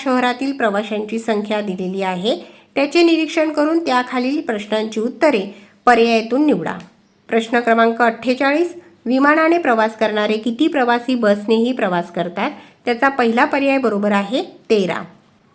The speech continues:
प्रश्न क्रमांक एकोणपन्नास, रेल्वेने प्रवास करतात परंतु विमानाने प्रवास करीत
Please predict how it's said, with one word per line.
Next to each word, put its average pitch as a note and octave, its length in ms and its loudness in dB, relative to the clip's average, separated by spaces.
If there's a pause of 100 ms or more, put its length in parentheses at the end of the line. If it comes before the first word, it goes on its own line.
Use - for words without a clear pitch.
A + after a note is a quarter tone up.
(200)
प्रश्न C#4+ 360 2
क्रमांक D4 400 4
एकोणपन्नास, A3 800 0 (340)
रेल्वेने D4 480 6
प्रवास B3+ 420 2
करतात G#3 360 0
परंतु B3+ 360 0
विमानाने C#4 580 2
प्रवास A3+ 400 2
करीत G3+ 240 -2